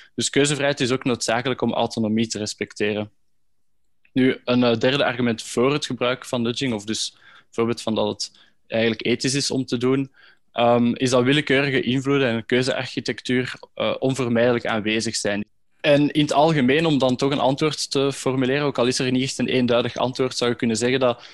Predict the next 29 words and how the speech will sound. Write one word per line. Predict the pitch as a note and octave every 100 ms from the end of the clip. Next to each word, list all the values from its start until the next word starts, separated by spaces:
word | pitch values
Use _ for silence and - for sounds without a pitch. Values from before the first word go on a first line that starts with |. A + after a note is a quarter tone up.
| -
het | - B2+
overtuigen | B2+ C3+ C3 C#3+ D#3+
van | C#3+ -
anderen | B2+ C#3+ D3 C#3+ C3+ - - - -
immoreel | E3+ E3 B2 A2+ B2+
is, | E3+ - - -
dus | A#2 -
onethisch, | C3+ - C3 D3+ C#3+ -
eh, | - A#2+ A#2+
wanneer | B2 B2 B2+
men | B2+ A#2+
de | A#2+
bestaande | A2+ - B2+ B2+ D3 B2
doelen | A#2+ C#3 C3+
van | B2+ A#2
die | A#2
persoon, | G#2 - C3 C3+ C#3+ - - - _ _ _
eh, | A#2 A#2
verstoort, | A#2 - B2 C#3+ D#3+ -
negeert | A#2+ A2 A#2+ D#3 -
of | A#2+ - -
probeert | A#2+ C3 C#3
te | C#3
vervangen | A#2 A2 B2+ D3
door | B2+ A2+
nieuwe | A2+ B2 A#2
doelen | A2+ A2 A2
die | A2 A#2
dan | A2+ A2+